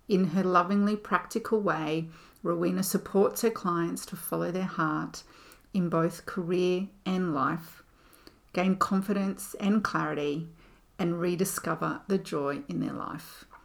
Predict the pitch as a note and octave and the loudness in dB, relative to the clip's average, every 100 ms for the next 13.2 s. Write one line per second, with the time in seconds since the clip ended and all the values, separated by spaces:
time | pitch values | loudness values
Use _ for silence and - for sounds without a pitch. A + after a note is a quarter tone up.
0 | _ _ - E3+ F#3 F#3 F#3 - F3+ E3+ | _ _ -4 2 6 6 2 -4 -4 -4
1 | E3 F#3 - E3 D#3+ D#3+ E3 E3 E3 - | -4 -8 -4 -4 -2 -4 -4 -6 -6 -8
2 | F3 - D#3+ E3 - C#3+ D#3+ - D#3+ - | -12 -6 -6 -6 -6 -8 -6 -8 -10 -10
3 | - - C#3 - - E3 E3 - G#3 G#3 | -10 -8 -10 -10 -6 -4 -6 -6 -4 -4
4 | - D#3+ D3+ D#3+ G3 G3 F3 D3+ D3+ D#3 | -2 -4 -2 -4 -2 -2 -2 -2 -4 -6
5 | D3+ - F3 - - D#3 D#3+ C3+ - - | -10 -10 -10 -10 -10 -10 -12 -12 -10 -10
6 | G3 - - _ _ _ _ _ _ _ | -10 -12 -16 _ _ _ _ _ _ _
7 | _ _ _ _ _ _ _ _ _ - | _ _ _ _ _ _ _ _ _ -2
8 | C#4+ C4 C4 B3 B3+ B3+ B3+ B3+ A#3 A3 | 2 4 4 4 6 6 6 6 6 4
9 | A3+ - C4+ D#4+ - C4+ A#3 G#3+ G3+ G3 | 2 2 4 2 -4 -2 0 0 0 -2
10 | G#3 G3+ G3+ G3+ F#3+ F#3+ - G#3+ G3+ G3+ | -4 -2 -2 -2 -4 -8 -4 -2 -2 -2
11 | G#3 - - F#3 G3 G#3+ D#3+ E3 - F3+ | -4 -4 -4 -4 -2 -4 -6 -8 -6 -6
12 | F3 - F#3+ F#3+ F3+ F#3 F#3+ G3+ G#3+ G#3+ | -6 -6 -6 -4 -6 -6 -6 -2 -4 -2
13 | G3+ | -4